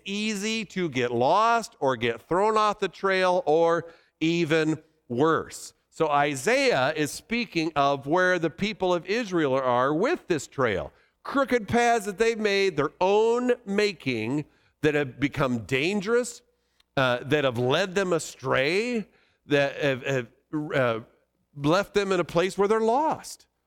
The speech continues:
Lost without God and without the light of Scripture or obedience to Him. For anyone, as Scripture says, who is living in darkness,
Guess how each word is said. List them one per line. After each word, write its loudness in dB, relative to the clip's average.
Lost 0
without 0
God 2
and 0
without 0
the 2
light 0
of -6
Scripture 0
or 2
obedience -2
to 2
Him. -2
For 2
anyone, 0
as -2
Scripture -4
says, -2
who 0
is -4
living 0
in -2
darkness, -2